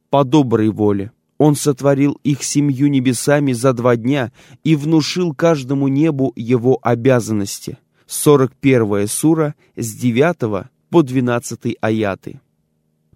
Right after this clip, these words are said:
Тот, кто создал великие небеса со светилами и огромными небесными телами и зелёную землю со всеми благами, необходимыми для жизни, непременно воскресит свои творения,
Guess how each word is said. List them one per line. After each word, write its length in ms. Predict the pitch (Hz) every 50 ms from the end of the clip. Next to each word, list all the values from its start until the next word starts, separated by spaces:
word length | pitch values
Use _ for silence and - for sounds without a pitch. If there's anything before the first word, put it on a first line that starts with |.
| _ _
Тот, 180 | 175 180 175 -
кто 260 | - - - 165 156
создал 540 | - - 151 139 123 120 131 156 151 156 147
великие 520 | 135 143 151 156 160 160 147 - - 143
небеса 600 | 131 127 123 120 123 110 - - 160 151 123 113 - - - _
со 240 | _ - - 147 147
светилами 800 | 127 - 135 139 143 131 - - 165 160 147 139 123 117 117 - -
и 120 | - 131
огромными 640 | 131 131 120 127 139 147 147 131 127 120 117 113 117
небесными 580 | 117 120 113 117 131 127 - - 117 113 110
телами 580 | 110 - - 113 110 113 120 135 127 110 95 - - _ _ _ _ _
и 100 | - 147
зелёную 600 | 135 127 143 151 151 156 151 143 147 147 143 135
землю 480 | 120 110 120 147 151 143 135 123 127 123
со 160 | - 135 127
всеми 380 | 123 - - 147 135 135 131
благами, 680 | 120 113 123 120 120 117 107 127 139 147 139 117 95 87 - - - - _
необходимыми 960 | - 117 131 147 156 139 - - 160 151 135 139 165 160 156 147 143 135 - -
для 300 | 120 117 127 127 123 120
жизни, 520 | 113 110 127 165 175 143 117 113 101 92 - - _ _ _ _
непременно 840 | 123 135 151 147 - 156 151 151 156 170 180 170 165 156 151 139 -
воскресит 760 | - 135 151 139 - - 147 147 147 143 - - 170 156 -
свои 320 | - 117 113 113 113 113
творения, 720 | - 117 117 113 113 117 135 151 143 123 110 98 101 -